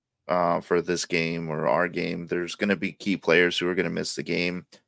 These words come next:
I'm a little more optimistic about it, uh, than I think you are, only because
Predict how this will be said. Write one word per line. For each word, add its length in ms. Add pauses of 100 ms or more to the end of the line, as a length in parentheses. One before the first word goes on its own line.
(560)
I'm 420
a 40
little 400
more 240
optimistic 720
about 360
it, 200 (200)
uh, 420
than 200
I 100
think 300
you 280
are, 420 (1300)
only 260
because 640